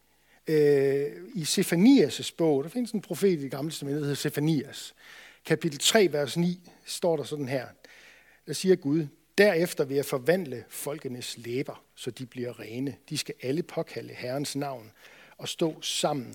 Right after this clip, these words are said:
om at tjene ham." Altså igen den samme virkelighed, vi har med at gøre, som ved det enkelte menneske, som er løftet til Israels folket, og som er her til folkene, altså folkeslagene på jorden. At der en dag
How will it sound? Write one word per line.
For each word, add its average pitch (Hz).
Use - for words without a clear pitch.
om 139
at -
tjene 123
ham." 117
Altså 180
igen 190
den 185
samme 190
virkelighed, 151
vi 135
har 143
med 143
at 160
gøre, 147
som 143
ved 127
det 180
enkelte 190
menneske, 160
som 127
er 131
løftet 156
til -
Israels 165
folket, 135
og -
som 143
er 135
her 139
til -
folkene, 123
altså 127
folkeslagene 147
på -
jorden. 127
At -
der 139
en 127
dag 202